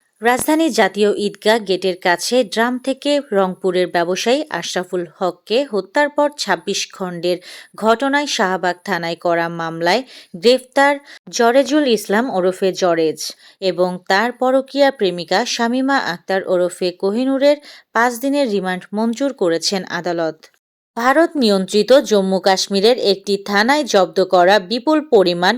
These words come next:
বিস্ফোরক সামগ্রী পরীক্ষার সময় ভয়াবহ বি-, বিস্ফোরণে অন্তত নয় জন নিহত এবং ঊনত্রিশ জন আহত হয়েছেন। ব্রিটিশ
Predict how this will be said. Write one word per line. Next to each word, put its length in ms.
বিস্ফোরক 500
সামগ্রী 560
পরীক্ষার 440
সময় 460
ভয়াবহ 520
বি-, 320
বিস্ফোরণে 680
অন্তত 440
নয় 260
জন 200
নিহত 400
এবং 280
ঊনত্রিশ 540
জন 180
আহত 360
হয়েছেন। 560
ব্রিটিশ 380